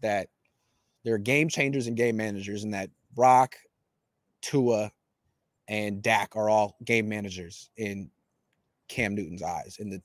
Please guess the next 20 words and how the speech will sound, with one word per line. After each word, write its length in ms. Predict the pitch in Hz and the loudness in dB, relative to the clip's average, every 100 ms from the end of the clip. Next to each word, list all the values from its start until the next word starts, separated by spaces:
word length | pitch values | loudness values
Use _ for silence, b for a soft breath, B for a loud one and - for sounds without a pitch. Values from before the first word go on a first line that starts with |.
| - | -10
true 220 | - 147 | 0 0
playmaker, 580 | - 135 117 113 101 101 | 2 0 2 0 -2 -8
the 100 | 123 | -8
true 200 | 113 160 | -4 -4
game 300 | 131 123 139 | 0 2 0
changers 600 | - 156 151 90 78 - b b b b b - | 0 0 0 -2 -8 -12 b b b b b 0
are 240 | 107 104 | 2 2
Lamar, 580 | 101 110 120 120 113 107 _ _ _ _ _ | 0 0 2 2 0 -6 _ _ _ _ _
Patrick 280 | - 110 - | -2 0 -2
Mahomes, 600 | 98 110 107 110 113 - _ _ - | -8 -6 -6 -8 -10 -16 _ _ -10
um, 360 | 101 92 80 69 _ | -8 -8 -12 -18 _
and 100 | 98 | -8
I 40 | 104 | -6
don't 100 | 101 | -4
know 80 | |
if 80 | 101 | -6
he 80 | 107 | -4
named 200 | 101 95 | -6 -6
another 220 | 92 82 | -8 -12
one, 140 | - | -14